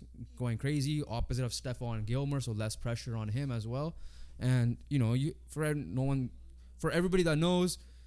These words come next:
they dom-, they shut out the Giants forty to nothing, and then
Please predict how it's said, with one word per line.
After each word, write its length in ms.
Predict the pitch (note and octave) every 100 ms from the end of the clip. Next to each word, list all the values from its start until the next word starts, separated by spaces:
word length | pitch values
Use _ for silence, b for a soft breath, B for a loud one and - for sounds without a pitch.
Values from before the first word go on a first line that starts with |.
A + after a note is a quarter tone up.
| b b - - - -
they 140 | B2
dom-, 400 | C3 B2 C3+ D3 D3
they 180 | C#3 C3+
shut 380 | - - C#3+ C#3
out 260 | C3+ -
the 60 | A#2+
Giants 360 | B2+ A#2+ A#2+
forty 280 | - B2 A#2+
to 80 | A2
nothing, 480 | G#2 G2 G#2 A#2+ C3 D#3 -
and 220 | A#2 A#2
then 340 | A#2 A2+ G#2+